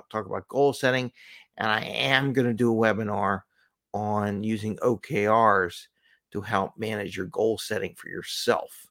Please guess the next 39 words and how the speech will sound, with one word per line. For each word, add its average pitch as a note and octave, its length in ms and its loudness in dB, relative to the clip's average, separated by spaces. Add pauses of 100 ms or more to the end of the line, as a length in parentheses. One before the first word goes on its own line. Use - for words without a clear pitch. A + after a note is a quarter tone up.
(840)
a-, - 180 -6
in A2+ 100 -6
an - 120 -6
agile G#2+ 380 0
framework - 640 -4
and G2+ 100 -12
how G2 120 -6
you G#2+ 180 -2
can - 260 -10
do G#2+ 180 -4
that. - 260 -12
So - 180 -8
I'm A2 160 -2
gonna A2 160 -2
introduce G#2+ 540 -6
that. G2+ 260 0
I'm G#2 80 -4
gonna G#2 180 0
do G#2 200 0
a - 20 0
webinar. G#2 480 2
It's G2+ 100 -14
gonna A2+ 160 -2
be A2 120 -4
a - 40 -4
couple - 340 -2
hours. G2+ 520 0
I - 400 -20
think G#2+ 160 2
in G#2 80 6
the G2 80 0
next F#2+ 320 -6
month G#2 240 0
or F#2+ 80 0
so, G2 240 4
I'm F#2+ 140 -2
gonna G2+ 160 -4
do G#2 220 -2
that. G2+ 280 0